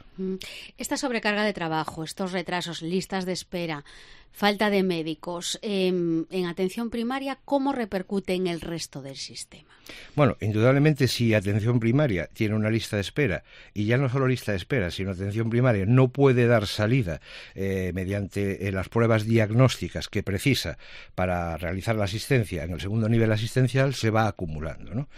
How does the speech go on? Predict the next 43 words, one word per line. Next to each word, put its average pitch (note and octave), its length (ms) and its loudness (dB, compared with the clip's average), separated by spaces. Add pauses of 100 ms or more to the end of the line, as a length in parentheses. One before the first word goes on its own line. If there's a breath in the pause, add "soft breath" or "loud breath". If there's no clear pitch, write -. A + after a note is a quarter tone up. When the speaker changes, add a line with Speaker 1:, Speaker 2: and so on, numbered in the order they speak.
(160 loud breath)
Speaker 2:
Eso F#2+ 200 -2
es F#2+ 80 -4
ine-, F#2 260 -2
i-, F2 380 -4
inevitable. E2 560 -6 (340 loud breath)
Fíjese C3+ 300 4
que C#3+ 60 6
la C3+ 60 6
estadística C3+ 460 0
dice C#3 240 0
que A#2+ 60 2
atención A#2+ 280 0
primaria C#3 440 2 (260 loud breath)
tiene C#3+ 200 2
una C#3+ 100 4
capacidad A#2 580 0
resolutiva, G#2 640 -4
o F2+ 60 -4
sea, G2 160 -2
de F2+ 60 -4
resolver G#2 420 -2
los C#3 120 0
problemas C3 320 2
de A#2+ 80 2
salud B2+ 300 -2 (160 soft breath)
por B2 140 4
encima D#3 300 8
del C3 140 10
noventa B2+ 380 10
por F#2 120 -2
cien. G2+ 280 0 (360 soft breath)
Pero F2 180 -4
siempre G#2+ 340 0
y - 20 -2
cuando C3+ 300 4
tú B2+ 140 0
tengas C3 320 2
los G2 160 -2
medios G#2+ 420 2
que - 80 -6
te F2+ 100 -6
los E2+ 160 -6
permita. D#2 460 -10